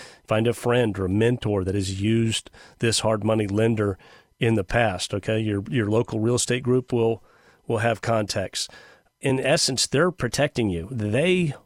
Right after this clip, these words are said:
want the deal to succeed as much as you do. What, whatever the necessary repairs, right? I, I presented, and I just use a simple Excel sheet, and I, I write down what we're doing, and then I put a number out to the side,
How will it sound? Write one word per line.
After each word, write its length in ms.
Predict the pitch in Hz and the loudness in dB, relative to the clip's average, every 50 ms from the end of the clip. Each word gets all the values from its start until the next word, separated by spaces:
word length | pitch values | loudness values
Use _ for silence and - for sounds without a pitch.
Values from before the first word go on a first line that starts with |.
| _ _ _ _ | _ _ _ _
want 300 | - 127 127 135 131 - | 0 2 2 2 2 0
the 80 | - 123 | -2 0
deal 240 | 117 127 131 127 123 | 2 2 2 2 0
to 160 | - - 117 | 0 -2 0
succeed 720 | - - 139 117 - - - 135 135 131 135 127 123 - - _ _ _ _ - - | 0 0 0 0 0 0 0 2 2 2 0 0 -2 -6 -14 _ _ _ _ -4 -2
as 200 | 127 135 120 123 | -2 0 0 2
much 280 | 123 131 135 - - | 2 2 2 2 0
as 260 | 139 127 110 110 110 | 0 0 0 0 0
you 240 | 123 143 160 165 170 | 2 2 2 2 2
do. 300 | 160 139 131 - - - - - - - - _ _ _ _ - | 2 2 0 0 -2 -8 -14 -20 -20 -20 -20 _ _ _ _ -6
What, 300 | 113 113 120 139 - - | -2 0 0 0 0 2
whatever 480 | 131 127 143 160 170 190 180 190 175 | 2 2 4 4 2 2 4 2 2
the 80 | 135 123 | 2 2
necessary 720 | 120 120 131 143 - - 135 - - - 139 135 127 120 113 | 4 4 4 4 2 2 2 2 2 4 4 4 4 4 2
repairs, 580 | 104 101 95 - - - 117 107 90 82 - | 2 0 -2 -2 0 -2 0 0 -2 -4 -4
right? 180 | - 95 101 107 | -4 -2 -2 0
I, 140 | 113 120 - - | -2 -2 -2 -2
I 60 | 127 | -4
presented, 580 | 113 _ - 131 120 101 123 123 120 117 110 - - - - - - | -6 _ -2 -2 0 2 2 2 2 2 0 -2 -10 -16 -18 -6 0
and 100 | - 160 | 2 4
I 60 | 175 196 | 4 4
just 220 | 208 240 - - | 4 2 2 2
use 160 | 151 131 107 | 2 2 2
a 60 | 107 | 2
simple 480 | 98 - - 120 110 - 123 113 104 101 | 2 4 4 2 2 2 0 0 0 0
Excel 400 | 95 95 - - 107 101 107 113 | 0 0 0 0 2 2 2 0
sheet, 320 | - - - 117 123 139 - | 0 0 0 0 0 0 -2
and 300 | 110 95 90 92 104 110 - - | -4 -4 -4 -4 -6 -6 -6 -4
I, 40 | 113 | -2
I 40 | 98 | -2
write 280 | 95 98 101 104 113 117 | 0 0 0 0 0 0
down 220 | 110 104 107 101 | 2 2 2 2
what 180 | 101 107 107 - | 0 0 -2 -2
we're 100 | 104 98 | -2 -2
doing, 420 | 95 104 110 113 117 117 117 117 - - - - - - - - _ _ _ | 0 2 4 4 4 4 2 0 -6 -12 -20 -20 -20 -20 -20 -20 _ _ _
and 500 | - 110 107 104 104 104 104 104 104 104 | -2 0 2 2 2 2 2 2 2 0
then 300 | 107 - - 117 110 104 | -2 -4 -4 -2 0 0
I 80 | 104 101 | 0 0
put 180 | - - 120 110 | 0 -2 0 0
a 60 | 101 | 0
number 500 | 101 104 107 110 107 113 113 113 - - | 2 2 2 2 2 2 0 0 -2 -2
out 200 | 117 107 107 - | -4 -4 -4 -6
to 80 | - 113 | -6 -6
the 100 | 104 98 | -2 -2
side, 540 | - - 113 107 117 123 120 117 117 120 | -2 0 0 0 0 2 2 0 -2 -4